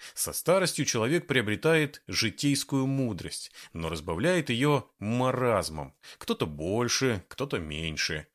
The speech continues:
Незначительные вещи кажутся важными, и склад старых, неиспользованных вещей заполняет шкафы и подвалы.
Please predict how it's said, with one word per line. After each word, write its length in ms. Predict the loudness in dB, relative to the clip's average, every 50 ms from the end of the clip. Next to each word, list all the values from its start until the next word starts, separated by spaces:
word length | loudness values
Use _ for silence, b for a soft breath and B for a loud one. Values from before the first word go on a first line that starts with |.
| B B B B
Незначительные 760 | -8 -8 -8 -6 -4 -2 -2 -2 0 0 2 2 4 4 4
вещи 320 | 4 4 2 2 2 2 0
кажутся 460 | 2 2 2 2 2 0 0 0 0
важными, 760 | 0 2 2 4 4 4 2 2 -2 -6 -8 -8 -10 -12 -14 _ _ _ _
и 120 | -8 -4 -2
склад 480 | -2 -2 -2 -2 0 2 2 2 2
старых, 520 | 0 -2 2 2 2 4 4 2 0 -4 B B B B
неиспользованных 880 | -6 -2 -2 0 0 -2 0 2 2 2 2 2 2 2 2 2 0 0
вещей 640 | -2 -2 0 0 2 2 2 2 2 0 0 -2 _ _
заполняет 800 | -4 -4 -2 -2 -2 -2 -2 -2 0 0 2 2 2 2 2 0
шкафы 480 | -4 -4 -6 -8 -8 -6 -4 -2 -2
и 140 | -2 -4 -6
подвалы. 720 | -2 -2 -2 -2 -2 -4 -2 0 0 0 0 -2 -6 -12